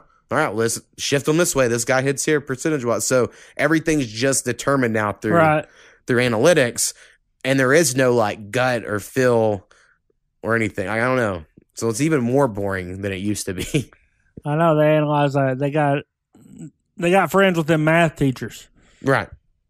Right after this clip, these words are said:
Speaker 1: That's exactly what happened. Um, math teachers and coaches are rarely the same person in schools. So there's a reason for that. Um, all right, man. I don't think I have anything else.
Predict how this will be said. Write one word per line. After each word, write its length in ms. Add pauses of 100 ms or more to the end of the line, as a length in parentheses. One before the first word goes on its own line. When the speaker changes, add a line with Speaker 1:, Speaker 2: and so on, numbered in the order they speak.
(120)
Speaker 1:
That's 120
exactly 340
what 120
happened. 340 (460)
Um, 420 (160)
math 360
teachers 260
and 100
coaches 340
are 120
rarely 340
the 80
same 260
person 500 (200)
in 120
schools. 560 (600)
So 380 (100)
there's 240
a 60
reason 320
for 140
that. 240 (920)
Um, 540 (180)
all 120
right, 100
man. 160
I 60
don't 160
think 160
I 60
have 100
anything 340
else. 420